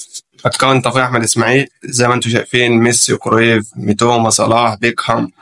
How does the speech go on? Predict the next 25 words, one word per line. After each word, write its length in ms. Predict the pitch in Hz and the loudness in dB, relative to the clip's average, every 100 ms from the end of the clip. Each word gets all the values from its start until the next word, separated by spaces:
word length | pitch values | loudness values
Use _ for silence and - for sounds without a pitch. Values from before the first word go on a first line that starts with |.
| - - - _ _ | -20 -20 -20 _ _
هيكن 320 | - 113 107 | -2 0 2
باور، 520 | 110 120 117 113 110 | 2 2 2 2 0
يعني 840 | 113 113 113 117 120 120 123 123 117 | -2 0 0 2 2 2 2 2 0
دي 180 | 113 117 | 0 0
نيلسون، 580 | 123 120 123 110 113 - - | 2 0 0 0 -2 -8 -6
يعني 180 | 123 117 | -4 -2
شوية 200 | 120 147 143 | 0 0 0
لعيبه 220 | 123 143 | 0 2
جامدين 580 | 131 120 117 135 151 143 127 | 2 0 2 2 0 -2 -4
هنلعب 440 | 123 131 131 123 | 0 0 0 0
بيهم 140 | 139 | 0
في 80 | 135 | 0
الديفيجن. 480 | 117 117 143 156 151 - - - - 120 | -2 2 2 2 -2 -8 -20 -20 -8 -2
وطبعا 440 | 160 175 165 147 | 0 2 2 2
الهدف 380 | 131 147 170 - | 2 2 0 0
الاساسي 420 | 127 123 147 - | -2 -2 0 2
ان 100 | 139 | 2
احنا 160 | 156 113 | 2 -2
عايزين 180 | 131 | 0
نجرب 340 | 139 127 135 123 | 0 0 0 0
محمد 280 | 120 135 127 | 0 0 0
صلاح، 380 | 117 120 135 - | -2 -2 -2 -4
وعايزين 440 | - 113 131 156 | -2 0 2 2
نعرف 260 | 165 156 127 | 2 0 0
مهاره 240 | 131 | 0